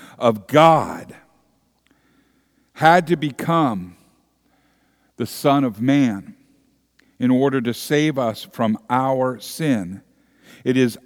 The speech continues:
our sin that placed Jesus in the manger just as much as it was our sin that nailed Jesus to the cross.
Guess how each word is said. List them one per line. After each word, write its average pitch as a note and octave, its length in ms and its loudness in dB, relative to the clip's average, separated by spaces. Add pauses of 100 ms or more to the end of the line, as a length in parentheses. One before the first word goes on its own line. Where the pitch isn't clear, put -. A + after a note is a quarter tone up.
(100)
our C#3+ 760 2
sin F2 640 -8 (540)
that C3 220 -2
placed A#2+ 680 -2 (180)
Jesus C#3 760 -4
in A#2+ 280 2
the A2+ 80 0
manger B2+ 540 0
just - 440 -4
as G#3+ 160 -6
much - 600 -4 (640)
as C3+ 260 2
it D3 140 0
was C3 280 0 (120)
our F3 480 2
sin G#2 600 -4 (380)
that C3 180 0
nailed B2+ 460 0
Jesus C#3 680 -4 (100)
to A#2+ 180 -4
the C3+ 100 -8
cross. - 800 -8